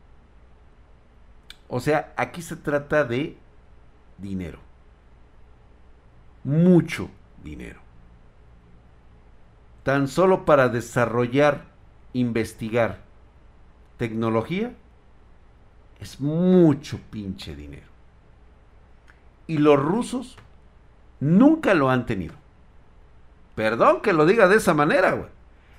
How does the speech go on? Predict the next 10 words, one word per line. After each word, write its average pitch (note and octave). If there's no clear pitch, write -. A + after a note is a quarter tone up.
Ellos F#3+
viven C4
del C#3+
marketing. C3+
Siempre. F3+
La A2+
llamada C#3+
falsa D3
democracia. G#2
Correcto. F2